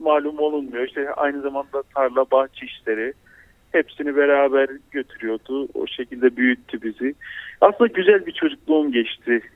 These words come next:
Ee, şimdi hatırladığım zaman gerçekten, e, özlüyorum. E, bizim zamanımızda hani bu kadar nüfus yoktu. Ben şu an ilçede oturuyorum ama gittiğimde görüyorum çok fazla işte, e,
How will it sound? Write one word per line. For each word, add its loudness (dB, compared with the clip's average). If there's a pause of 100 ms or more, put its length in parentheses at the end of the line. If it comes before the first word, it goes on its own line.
Ee, 4
şimdi 0
hatırladığım 0
zaman 0
gerçekten, 0 (560)
e, -2
özlüyorum. 0 (200)
E, -8
bizim -4
zamanımızda 4
hani -2
bu -10
kadar 4
nüfus -6
yoktu. -2 (200)
Ben 2
şu 2
an 2
ilçede -4
oturuyorum 0
ama 2
gittiğimde -2
görüyorum 0
çok 0
fazla 4 (180)
işte, -10 (120)
e, -8